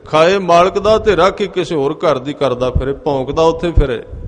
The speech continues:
ਲਵੇ ਗੁਰੂ ਗ੍ਰੰਥ ਸਾਹਿਬ ਦੇ ਕੋਲ ਤੇ ਭਰੋਸਾ ਕਰਦਾ ਫਿਰੇ ਇਹਨਾਂ ਮੁੰਦਰੀਆਂ ਦੇ ਨਗਾਂ ਦੇ ਉੱਤੇ ਵੀ ਇਹਨਾਂ ਨਾਲ ਸਾਨੂੰ ਕੁਝ ਮਿਲ ਜਾਏਗਾ। ਉਹ ਇੱਕ ਥਾਂ ਦਾ ਨਹੀਂ ਹੈ।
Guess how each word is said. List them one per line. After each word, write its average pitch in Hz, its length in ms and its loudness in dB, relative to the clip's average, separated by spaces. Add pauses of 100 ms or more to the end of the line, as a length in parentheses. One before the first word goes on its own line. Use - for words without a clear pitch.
(2250)
ਲਵੇ 170 420 4
ਗੁਰੂ 208 260 0
ਗ੍ਰੰਥ 185 280 -2
ਸਾਹਿਬ 214 360 2
ਦੇ 226 140 4
ਕੋਲ 220 580 0 (1600)
ਤੇ 196 120 2
ਭਰੋਸਾ 190 540 2
ਕਰਦਾ 202 420 2
ਫਿਰੇ 202 240 2
ਇਹਨਾਂ 226 260 2
ਮੁੰਦਰੀਆਂ 196 580 0
ਦੇ 208 120 2
ਨਗਾਂ 175 420 2
ਦੇ 196 120 2
ਉੱਤੇ 156 440 -2 (520)
ਵੀ 165 140 -2
ਇਹਨਾਂ 190 260 0
ਨਾਲ 175 240 -2
ਸਾਨੂੰ 156 260 -6
ਕੁਝ 147 180 -2
ਮਿਲ 120 220 -2
ਜਾਏਗਾ। 113 560 -8 (960)
ਉਹ 160 100 0
ਇੱਕ 165 200 0
ਥਾਂ 160 280 -2
ਦਾ 170 120 0
ਨਹੀਂ 165 240 -6
ਹੈ। 110 160 -12